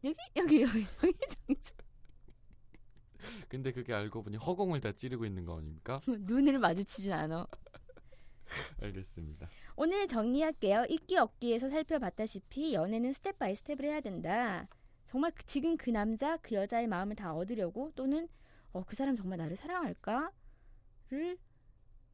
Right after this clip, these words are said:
Speaker 1: 고민하지 마세요. 사랑합니다.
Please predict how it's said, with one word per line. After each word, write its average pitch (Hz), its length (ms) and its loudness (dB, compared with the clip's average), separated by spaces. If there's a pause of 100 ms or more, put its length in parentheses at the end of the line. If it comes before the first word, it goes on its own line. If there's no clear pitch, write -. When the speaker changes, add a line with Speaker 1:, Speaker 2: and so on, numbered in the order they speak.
(160)
Speaker 1:
고민하지 247 400 0
마세요. 202 560 -8 (220)
사랑합니다. 277 760 -4